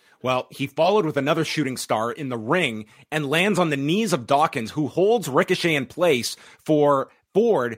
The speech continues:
to hit from the, the heavens to the back of Ricochet, and Dawkins covering him in eight minutes and twenty-seven seconds as the Street Profits get the win. Very fun match that the eight of them had. I would, I would say for especially the Viking Raiders, this was, you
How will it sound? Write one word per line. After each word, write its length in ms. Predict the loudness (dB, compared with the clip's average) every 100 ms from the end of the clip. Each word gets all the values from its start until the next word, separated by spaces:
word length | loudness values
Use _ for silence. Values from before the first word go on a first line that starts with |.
| _
to 120 | -2
hit 180 | 0 -4
from 280 | -2 0 2
the, 200 | 0 -2 -4
the 120 | -2
heavens 420 | 0 -2 -4 -4
to 100 | -4
the 120 | -4
back 400 | -2 0 0 0
of 100 | -2
Ricochet, 580 | -2 -2 -2 -2 -2 -4 -8 -8
and 220 | -6 0
Dawkins 400 | 2 2 0 -6
covering 480 | -4 -2 0 -2 -2
him 300 | -6 -6 -10 _
in 160 | -10 -2
eight 220 | 0 0
minutes 320 | 0 -2 -4 -6
and 160 | -6 -4
twenty-seven 560 | -4 -2 -2 -2 -2
seconds 400 | -4 -6 -6 -12
as 140 | -12 -14
the 100 | -12
Street 260 | -4 -2
Profits 420 | 2 0 0 -8 -10 -8 -6
get 120 | -4
the 80 | -2
win. 400 | 0 -2 -4 -8 _
Very 320 | -4 0 0
fun 240 | 0 0 0
match 360 | -4 -6 -8
that 220 | -4 -4 -4
the 220 | -6 -4
eight 160 | -4 -4
of 80 | -4
them 340 | -4 -4 -10 _
had. 320 | -4 -4 -4
I 140 | -4
would, 140 | -4 -4
I 60 | -4
would 100 | -2
say 160 | -2
for 540 | 0 0 2 2 0 -2 -14 _ -20
especially 480 | -4 -2 2 0 0
the 120 | -4
Viking 360 | -2 -2 0 -4
Raiders, 440 | -4 -4 -6 -6
this 200 | -6 -4
was, 460 | -2 -2 -2 -6 -6
you 100 | -10